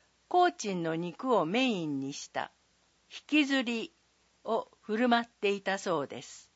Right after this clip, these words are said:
引きずり鍋は特別な日を彩るちょっと贅沢な料理として親しまれていました。現在でも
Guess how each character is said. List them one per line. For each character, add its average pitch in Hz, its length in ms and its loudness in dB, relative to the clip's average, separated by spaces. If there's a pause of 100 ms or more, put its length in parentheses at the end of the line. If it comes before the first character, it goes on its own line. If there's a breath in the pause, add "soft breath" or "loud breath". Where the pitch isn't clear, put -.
(1300)
引 240 140 -2
き 330 160 4
ず 339 140 2
り 320 140 0
鍋 294 340 4
は 143 240 0 (280)
特 247 280 0
別 330 280 0
な 311 160 2
日 302 240 0
を 185 120 4
彩 185 460 0
る 143 240 -10 (220)
ち 349 80 4
ょ 359 60 8
っ 349 80 -4 (100)
と 175 160 4
贅 240 280 4
沢 269 280 2
な 233 160 6
料 247 240 4
理 156 140 -4
と 156 140 -6
し - 200 -10
て 135 240 -10 (100)
親 - 300 0
し 262 160 -2
ま 247 120 8
れ 175 140 2
て 147 140 -4
い 139 100 -4
ま 139 160 -6
し - 160 -14
た。 - 180 -16 (1600)
現 320 300 2
在 170 300 0
で 170 140 -4
も 139 260 -10